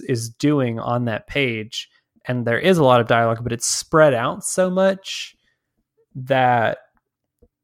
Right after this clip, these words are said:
it just ki-, like, and you're reading it in such, like, an intricate way that it, it feels necessary. And that, and, and I'm definitely saying that there are things that we could have done without here, but I, I,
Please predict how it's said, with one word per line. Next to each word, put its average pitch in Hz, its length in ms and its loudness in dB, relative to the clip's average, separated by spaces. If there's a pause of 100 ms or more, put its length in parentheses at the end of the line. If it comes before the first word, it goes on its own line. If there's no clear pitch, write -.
(200)
it 151 100 0
just 139 200 -2
ki-, 156 80 -2
like, 139 180 0
and 139 160 0
you're 135 140 2
reading 135 400 0
it 123 140 0
in 117 140 -4
such, 120 220 -6
like, 113 180 -4
an 110 100 -6
intricate 113 480 -10
way 107 180 -4
that 107 180 -8
it, - 200 -8
it 113 120 -8
feels 110 420 -8
necessary. 113 480 -10
And 147 180 -4
that, 196 260 0 (1160)
and, 160 240 -2 (320)
and 151 120 2
I'm 175 120 4
definitely 196 340 4
saying 131 220 0
that 127 140 2
there 123 160 4
are 117 60 0
things 113 460 -4
that 110 240 0 (880)
we 135 120 -2
could 127 160 2
have 113 100 0
done 110 140 0
without 107 400 -4
here, 117 200 -8
but 113 160 -6
I, 120 240 0
I, 127 300 -4